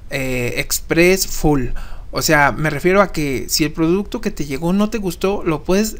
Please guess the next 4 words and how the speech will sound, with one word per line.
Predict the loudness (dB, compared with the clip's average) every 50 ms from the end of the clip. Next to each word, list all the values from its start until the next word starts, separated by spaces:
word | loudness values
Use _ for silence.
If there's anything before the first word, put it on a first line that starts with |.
| -6 -4
devolver | -4 -4 -4 -4 -2 -2 -2 -2 -2 -4 -6 -10
rápido | -6 -2 2 2 2 2 2 2 2 2 2 0 -2 -4
sin | -4 -2 0 2 2 2 2
que | 2 2 2 2 2 0 -2 -4